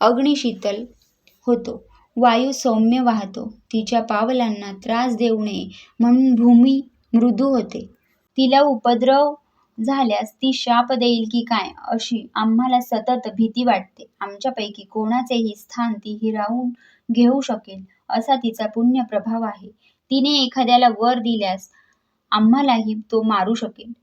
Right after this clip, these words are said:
तुम्ही यावर काहीतरी उपाययोजना करा, अन्य-, अन्यथा भविष्यात आम्ही सर्व देव तिचीच सेवा करीत आहोत असे दृश्य दिसेल." देवांचे गाराणे ऐकून ब्रह्मा, विष्णू व महेश यांना राग आला.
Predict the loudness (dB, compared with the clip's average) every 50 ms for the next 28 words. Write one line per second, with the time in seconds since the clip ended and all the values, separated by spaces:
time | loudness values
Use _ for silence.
0 | _ _ _ _ _ -2 0 2 2 2 2 0 0 -2 -2 -2 0 -2 -6 -6
1 | -6 -6 -4 -2 -2 -4 -2 -4 -8 -8 -8 -12 -12 -8 -4 -2 -2 0 0 -2
2 | -4 -4 -4 -6 -4 -4 -6 -8 -10 -10 -16 _ _ -4 0 2 2 2 2 2
3 | 0 -2 -6 _ -4 0 2 2 2 2 0 -2 -4 -4 0 0 2 2 2 0
4 | 0 -2 -2 0 0 0 0 2 0 0 -2 -4 -2 -2 0 0 0 0 -2 -2
5 | -2 -2 -4 -4 -6 -14 _ -20 _ _ _ -2 0 0 0 0 -2 -4 -4 -8
6 | -10 -4 -2 -2 -2 0 -2 -4 -4 -4 -4 -2 -2 -2 -2 -2 -4 -4 -4 -10
7 | -12 -14 -16 -10 -6 -6 -4 -2 -2 -2 0 -2 -2 -2 -2 -2 -2 -2 -2 -4
8 | -6 -12 -16 -16 -16 _ _ _ _ _ _ _ _ _ _ _ _ _ _ _
9 | _ _ _ _ _ _ -2 2 4 4 6 6 4 2 2 2 0 0 2 4
10 | 4 4 4 4 4 2 2 0 0 0 0 0 0 -2 -4 -4 -2 0 4 4
11 | 6 6 6 6 4 2 0 0 -2 -2 -2 -2 -2 -4 -4 -2 0 2 2 4
12 | 4 4 2 0 -4 -8 -8 -4 -2 -2 0 2 4 4 4 2 2 -2 -4 -2
13 | -4 -4 -6 -6 -8